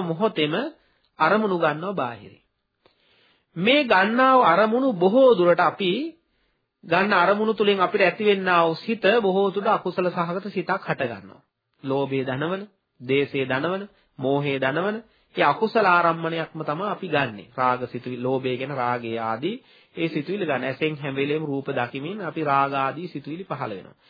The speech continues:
කනෙන් ශබ්ද ගැනීමත් එක්කලම රාග ආදී සිතුවිලි ඇති වෙනවා. ද්වේෂාගත සිතුවිලි ඇති වෙනවා. එතන මේ ඉන්ද්‍රියන්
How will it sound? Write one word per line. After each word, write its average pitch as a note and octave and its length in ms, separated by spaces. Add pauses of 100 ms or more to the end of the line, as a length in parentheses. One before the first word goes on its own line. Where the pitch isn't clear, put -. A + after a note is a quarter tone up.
(340)
කනෙන් D#3 300
ශබ්ද C#3+ 340
ගැනීමත් C#3+ 520
එක්කලම D3 340
රාග C#3+ 320
ආදී C3+ 320
සිතුවිලි D3 400
ඇති D#3 200
වෙනවා. A2 220
ද්වේෂාගත C3 640
සිතුවිලි D#3 380
ඇති C3+ 200
වෙනවා. F#2 240 (400)
එතන G#3+ 200
මේ A#3 240
ඉන්ද්‍රියන් G#3 640